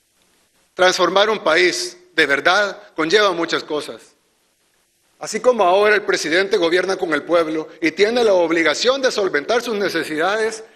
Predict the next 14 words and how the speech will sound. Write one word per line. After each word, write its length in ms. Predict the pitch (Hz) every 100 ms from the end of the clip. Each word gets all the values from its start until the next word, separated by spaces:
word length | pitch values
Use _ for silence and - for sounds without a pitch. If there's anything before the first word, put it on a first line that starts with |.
| _
el 240 | 208 175 170
pueblo 340 | 247 254 240
también 600 | 233 170 170 190 151 127 - -
tiene 280 | 202 208
la 100 | 208
responsabilidad 960 | 196 196 220 202 220 190 190 190 247 269
de 60 |
defender 420 | 254 220 180 247 269
esos 240 | 208 180
logros, 500 | 202 196 151 131 - - -
porque 260 | 196 185
son 220 | 175 208
de 120 | 196 185
todos. 640 | 180 160 127 117 -